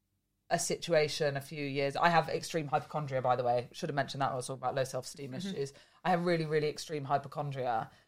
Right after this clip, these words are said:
Speaker 1: and I had a period a few years ago where I went through something and I suffered with really extreme body dissociation, uh, which as a beauty editor isn't great.
Speaker 2: Yeah.
Speaker 1: Because you don't know, like, I wasn't connected to my, as far as I was concerned, my body wasn't mine. So I was kinda
Speaker 2: Yeah.
Speaker 1: like,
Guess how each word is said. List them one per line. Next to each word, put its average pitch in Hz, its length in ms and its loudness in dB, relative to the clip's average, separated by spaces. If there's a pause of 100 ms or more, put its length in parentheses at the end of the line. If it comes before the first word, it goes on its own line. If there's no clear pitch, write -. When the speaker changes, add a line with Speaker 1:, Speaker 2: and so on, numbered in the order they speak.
(280)
Speaker 1:
and 131 540 2 (300)
I 165 100 6
had 147 440 6
a 170 80 2
period 147 400 2
a 139 40 0
few 151 200 -8
years 143 340 0
ago 139 260 0
where 151 100 4
I 139 60 4
went 143 240 0
through 156 160 -8
something 135 580 -4 (180)
and 131 380 0 (140)
I 143 360 2
suffered 139 520 -4
with 131 240 -8
really 139 320 -8
extreme 127 340 -10
body 139 280 -4
dissociation, 143 840 -2 (480)
uh, 135 260 8
which 147 200 -4
as 143 60 -6
a 139 60 -8
beauty 143 280 -18
editor 131 300 -6
isn't 131 180 -16 (160)
great. 131 400 -4 (240)
Speaker 2:
Yeah. 175 140 -20 (200)
Speaker 1:
Because 160 240 -20
you 143 120 -18
don't 135 280 -2
know, 127 280 0
like, 131 340 0 (220)
I 147 80 6
wasn't 131 280 -4
connected 131 440 -10
to 135 80 -20
my, 117 160 -8
as - 100 -6
far 175 160 8
as 127 80 4
I 139 80 6
was 147 100 4
concerned, - 360 -12
my 131 100 -2
body 135 220 -4
wasn't 127 260 -14
mine. 135 320 0
So 147 160 -6
I 135 60 2
was 139 100 -4
kinda 139 240 2
Speaker 2:
Yeah. 135 40 0
Speaker 1:
like, 131 280 0